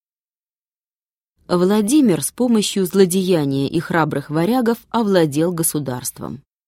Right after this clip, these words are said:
Но скоро доказал, что он родился быть государем великим. Сии гордые варяги считали себя завоевателями Киева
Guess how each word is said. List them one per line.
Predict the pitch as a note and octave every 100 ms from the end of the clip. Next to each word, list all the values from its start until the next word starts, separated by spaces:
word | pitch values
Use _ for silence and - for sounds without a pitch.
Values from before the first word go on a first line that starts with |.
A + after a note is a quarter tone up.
| _ _ _ _
Но | F3+ F#3 G3+
скоро | - - C#4+
доказал, | A#3 A#3 - A#3 F#3+ G#3+ C3 - _ _ _ _ _
что | - - A3+
он | A#3 B3+ B3+
родился | A3+ A3+ F#3+ G#3 D#3+ - D3+
быть | C3+ D#3+ - -
государем | D3+ D#3 E3 D3+ C#3+ C3+
великим. | C#3 D3+ C#3 - B2 C3 _ _ _ _ _ _ _ _ _ _
Сии | - - B3
гордые | C#4 G3 A#3 F#3 F3+
варяги | D#3 E3+ A3+ B3+ D3+ A#2+
считали | - - G3+ C4+ B3
себя | - F3+ A3+
завоевателями | G#3 F3+ F3 E3 G3+ - F#3+ F3+
Киева | F3+ - A3 D3+ - -